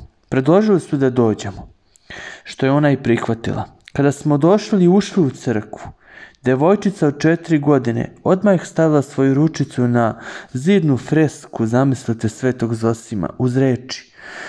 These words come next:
"On će meni da pomogne da pričam." Dok smo boravili u manastiru, čuli smo se iz isposnicu.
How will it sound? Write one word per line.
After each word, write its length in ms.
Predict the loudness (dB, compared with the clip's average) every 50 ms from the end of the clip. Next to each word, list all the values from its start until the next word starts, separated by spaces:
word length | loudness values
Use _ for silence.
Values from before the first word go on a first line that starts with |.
| -14 -14 -16 -16 -18 -18 -20 -20 _ _ 0
"On 240 | 2 4 4 2
će 180 | 2 0 0 0
meni 260 | 2 2 2 2 2
da 140 | 2 0 -2
pomogne 600 | 0 0 0 0 0 0 0 0 0 0 0 0
da 120 | -2 -4
pričam." 840 | -4 -2 0 0 0 0 -2 -4 -8 -12 -12 -10 -12 -12 -14 -14 -16 _ _ _ _ _ _ _ _ _ -20 -20 -20 -20 -20 -20 -18 _ -2
Dok 140 | -2 -2 0
smo 180 | 0 -2 0
boravili 420 | 2 2 4 4 4 4 4 2 2
u 40 |
manastiru, 560 | 4 4 4 4 2 0 -2 -2 -2 -2 -2 -2 0
čuli 240 | 2 4 6 6 4
smo 400 | 2 0 -2 -2 -2 -2 -4 -8 -14 -20 -20 -20 -20 -20 -20 -20 -20 -20 _ _ _ _ _ -20
se 340 | -4 0 2 2 2 2 -2 -2
iz 100 | 2 2
isposnicu. 840 | 2 2 0 0 2 2 2 2 0 -4 -6 -6 -6 -8 -10 -12